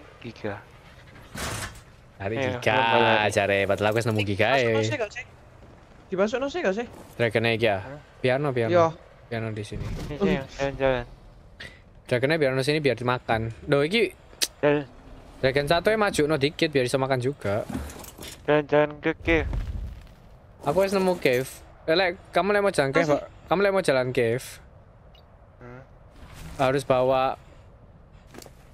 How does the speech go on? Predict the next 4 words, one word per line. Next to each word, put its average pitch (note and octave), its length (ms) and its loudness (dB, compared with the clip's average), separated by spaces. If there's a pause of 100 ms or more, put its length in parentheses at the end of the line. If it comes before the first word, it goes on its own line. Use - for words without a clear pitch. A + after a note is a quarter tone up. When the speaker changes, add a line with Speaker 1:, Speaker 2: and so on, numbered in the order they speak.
(100)
Speaker 2:
iki. B2 380 -2 (1600)
Speaker 1:
Apa? G#2 220 -12 (1120)
Speaker 2:
Eh, B2 840 2 (2000)
spider. A2+ 720 -2